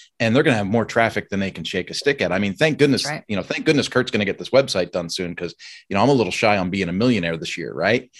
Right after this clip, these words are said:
Speaker 1: And it's like, you realize you're gonna have to put work into this, right? You realize you're gonna have to drive this. You're gonna have to, there's gonna have to be some kind of an engine behind this that makes this, that makes this work,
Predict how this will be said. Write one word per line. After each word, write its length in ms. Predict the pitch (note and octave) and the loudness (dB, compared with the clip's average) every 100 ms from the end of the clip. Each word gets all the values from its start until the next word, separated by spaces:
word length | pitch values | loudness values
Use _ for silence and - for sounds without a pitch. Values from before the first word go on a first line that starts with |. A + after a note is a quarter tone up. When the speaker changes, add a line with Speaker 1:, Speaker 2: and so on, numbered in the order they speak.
| - - - | -20 -20 -2
Speaker 1:
And 160 | A2+ A2 | 0 0
it's 140 | G2 | 0
like, 380 | G#2+ F#2+ F#2 - _ _ _ - | 0 0 -2 -10 _ _ _ -12
you 600 | G#2+ G2+ G2+ G2+ A2 C#3 | -8 -6 -6 -4 -2 2
realize 420 | C#3+ F#3+ F3 A2 | 6 6 8 4
you're 80 | G#2+ | 2
gonna 120 | A#2 | 0
have 80 | A#2 | -2
to 60 | - | -2
put 140 | F#2 | -2
work 260 | G2 D#3+ - | 2 2 0
into 180 | D#2+ C2+ | -2 -4
this, 300 | - - F2+ | -10 -6 -2
right? 160 | F#2 | 0
You 80 | A#2 | 4
realize 340 | C3+ D3 A2 | 6 8 6
you're 100 | A2 | 2
gonna 160 | G#2 G2 | -2 -2
have 260 | G#2 G#2 - | -2 -4 -4
to 80 | E2 | -6
drive 540 | F#2+ F#2+ C3 G2+ F2 | 0 4 4 4 -2
this. 220 | A1 - | -10 -10
You're 80 | F#2 | -8
gonna 140 | G#2+ | -4
have 200 | A#2+ B2+ | -2 -2
to, 80 | - | -4
there's 240 | G#2+ A2 - | -2 -2 0
gonna 120 | A#2 | -2
have 100 | A2+ | -2
to 60 | G2 | -6
be 80 | |
some 240 | - C3 C#3 | -4 -2 -2
kind 220 | D3 A#2+ | -4 -2
of 60 | G2 | -2
an 140 | F2 - | -2 -2
engine 360 | B2 C#3 B2 F#2+ | 0 2 2 0
behind 440 | E2 F#2 B2 B2+ | -2 -2 0 0
this 220 | E2+ - - | -4 -8 -12
that 140 | - - | -10 -6
makes 300 | G#2+ G2 - | -6 -6 -10
this, 380 | F#2+ G2 - - _ _ - _ - | -10 -10 -12 -16 _ _ -20 _ -8
that 140 | - | -2
makes 300 | G#2+ B2+ - | 0 0 -2
this 260 | - E2+ - | -6 -8 -6
work, 420 | G2 A#2+ - | -4 -4 -6